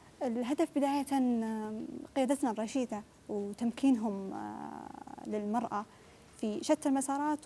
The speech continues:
وفي المجال الإعلامي خصوصًا، خصوصًا أن ال-، الجانب الإعلامي، آم، يحتاج لكثير من ال-،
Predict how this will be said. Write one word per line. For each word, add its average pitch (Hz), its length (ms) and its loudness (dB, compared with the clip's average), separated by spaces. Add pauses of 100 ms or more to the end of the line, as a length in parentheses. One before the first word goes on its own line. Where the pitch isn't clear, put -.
وفي - 260 -6
المجال 302 380 6
الإعلامي 220 480 0
خصوصًا، 226 420 -2 (520)
خصوصًا 330 240 6
أن 254 200 4
ال-، 208 360 -2 (840)
الجانب 226 560 2
الإعلامي، 254 720 0 (760)
آم، 214 440 0 (340)
يحتاج 254 420 2
لكثير 285 480 4
من 254 380 4
ال-، 208 520 -4